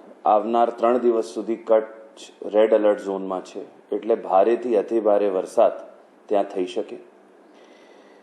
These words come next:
કચ્છમાં ખાસ નખત્રાણા, માંડવીમાં ખૂબ વરસાદ પડ્યો છે. રાત્રે બાર વાગ્યા પછી જેમ વાત કરું તો નખત્રાણામાં સાત ઇંચથી વધારે વરસાદ પડ્યો છે, પરંતુ હાલ છેલ્લા બે કલાકથી વરસાદ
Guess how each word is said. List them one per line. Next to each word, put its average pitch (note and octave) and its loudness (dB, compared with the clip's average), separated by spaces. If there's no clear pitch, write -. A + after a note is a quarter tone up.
કચ્છમાં C#3 2
ખાસ B2 2
નખત્રાણા, A#2+ -2
માંડવીમાં A2 -4
ખૂબ G#2+ -10
વરસાદ G#2+ -2
પડ્યો G#2+ 0
છે. A#2 -6
રાત્રે G#2 -2
બાર G#2 2
વાગ્યા G#2+ 2
પછી G#2 -6
જેમ G2+ -8
વાત G2 2
કરું G#2+ -6
તો A2 -8
નખત્રાણામાં G2 -6
સાત G#2+ 2
ઇંચથી A2+ -8
વધારે G#2 4
વરસાદ G2+ 0
પડ્યો F2+ -2
છે, - -12
પરંતુ A#2+ 2
હાલ A#2 4
છેલ્લા A2 4
બે A#2 2
કલાકથી A2 0
વરસાદ G2+ 0